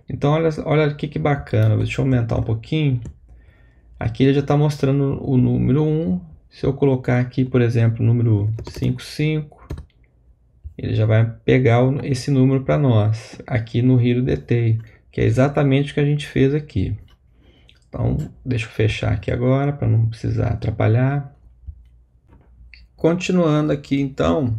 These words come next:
já que a gente fez aqui o console, só pra gente saber como é que era, o que a gente vai fazer aqui vai ser o seguinte, ó.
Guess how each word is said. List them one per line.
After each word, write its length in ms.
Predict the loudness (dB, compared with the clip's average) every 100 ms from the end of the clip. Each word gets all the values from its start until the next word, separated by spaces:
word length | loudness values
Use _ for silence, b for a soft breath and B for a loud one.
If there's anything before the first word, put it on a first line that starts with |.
| -8
já 180 | -12 -10
que 120 | -6
a 20 | -4
gente 320 | -2 -4 -10
fez 260 | -4 -2 -2
aqui 200 | -2 -6
o 60 |
console, 560 | -2 -2 0 0 0 -2
só 180 | -4 -2
pra 160 | -2
gente 600 | -2 -4 -8 -6 -6 -6
saber 400 | -8 -6 -2 -4
como 160 | -2 -2
é 40 |
que 160 | 0 0
era, 320 | 0 0 -4 -8 b b b b b b b
o 20 | _
que 100 | 0
a 40 |
gente 200 | 0 2
vai 160 | 0 2
fazer 360 | 2 2 2
aqui 280 | 0 0 2
vai 120 | 2
ser 120 | 2
o 40 | -4
seguinte, 580 | -6 -6 0 0 0
ó. 140 | -6